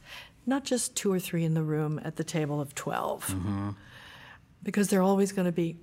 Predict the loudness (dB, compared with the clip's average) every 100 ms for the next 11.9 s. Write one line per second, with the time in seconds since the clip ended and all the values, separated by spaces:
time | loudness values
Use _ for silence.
0 | 2 4 4 2 2 2 0 -2 -2 0
1 | -2 -2 -4 -2 -2 -2 -8 -8 -2 -2
2 | -2 -6 -10 -14 -20 -4 0 2 0 -2
3 | 4 4 6 4 6 4 2 2 0 0
4 | -2 -8 -2 0 2 2 4 4 4 6
5 | 4 2 0 0 0 0 -2 -2 0 2
6 | 0 -4 -14 -20 -20 -14 0 2 2 2
7 | 2 2 -2 -2 -6 -4 -2 -2 -2 -2
8 | -4 -6 -10 -12 -14 -8 -4 -4 -2 -4
9 | -4 -4 0 2 0 -4 -16 -20 -20 -20
10 | -20 -20 _ -10 0 4 4 4 2 2
11 | -2 -4 -4 0 2 2 2 0